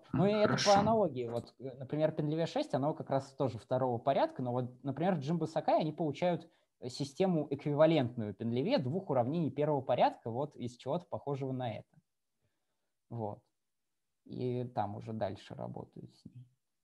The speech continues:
Speaker 2: Ну ладно. Это, это такой из, из разряда, что там в ответах. Вот. Следующий раздел, вот я, если честно, даже не знаю,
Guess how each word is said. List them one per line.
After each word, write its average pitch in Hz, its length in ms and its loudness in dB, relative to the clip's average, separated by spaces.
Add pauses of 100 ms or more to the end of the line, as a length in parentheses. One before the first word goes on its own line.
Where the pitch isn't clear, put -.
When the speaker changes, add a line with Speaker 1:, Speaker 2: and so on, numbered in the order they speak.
(1040)
Speaker 2:
Ну 160 160 2
ладно. 117 360 0 (500)
Это, 131 200 -4
это 131 360 -2
такой 131 340 -4 (280)
из, - 200 -20
из 110 160 -10
разряда, 120 440 2
что 127 200 -8
там 120 180 -4
в 120 60 -4
ответах. 110 520 -8 (1500)
Вот. 147 340 2
Следующий 196 520 -2
раздел, 180 420 -2
вот 180 180 -6
я, 170 140 -4
если 175 160 -6
честно, 160 300 -8
даже 147 220 -4
не 175 100 -2
знаю, 127 400 -6